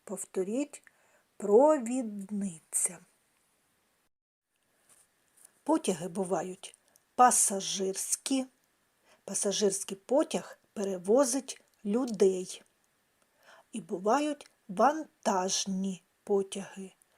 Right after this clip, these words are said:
Вантажний потяг перевозить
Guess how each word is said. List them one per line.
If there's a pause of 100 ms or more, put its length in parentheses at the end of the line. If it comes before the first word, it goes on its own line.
(280)
Вантажний (120)
потяг (460)
перевозить